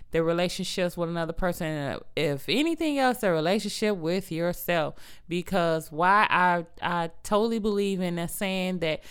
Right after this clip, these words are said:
how you gonna love somebody else, like RuPaul say, you know, if you don't learn to love yourself.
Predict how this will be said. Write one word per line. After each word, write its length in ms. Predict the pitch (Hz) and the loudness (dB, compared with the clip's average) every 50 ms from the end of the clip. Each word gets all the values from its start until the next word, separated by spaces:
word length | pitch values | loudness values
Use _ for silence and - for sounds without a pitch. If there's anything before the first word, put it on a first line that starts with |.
| - - - - | -16 -18 -4 0
how 140 | - 220 | 2 4
you 180 | 262 302 285 302 | 4 4 2 2
gonna 200 | 311 294 269 262 | 2 0 0 2
love 220 | 254 262 262 262 | 2 2 2 2
somebody 320 | 254 - 247 220 233 226 226 | 2 0 0 0 2 2 2
else, 200 | 220 220 220 - | 2 0 0 0
like 280 | 202 190 190 180 175 | 0 0 0 0 0
RuPaul 500 | 170 170 180 175 185 - - 185 170 170 | -2 -4 -4 -4 -2 0 2 2 2 0
say, 320 | 175 - 190 175 165 165 165 | 0 -2 -2 0 0 0 -2
you 140 | 170 185 196 | -2 -4 -4
know, 200 | 185 180 175 175 | -2 -2 -2 -2
if 100 | 175 - | -2 -4
you 80 | 185 | -4
don't 120 | 180 175 180 | -4 -2 -2
learn 180 | 180 175 175 | -2 -4 -4
to 60 | 170 | -4
love 260 | 165 165 165 170 165 165 | -2 -2 -2 -2 -2 -2
yourself. 500 | 160 156 160 - - - 214 220 196 | -2 -4 -4 -2 -2 0 0 2 0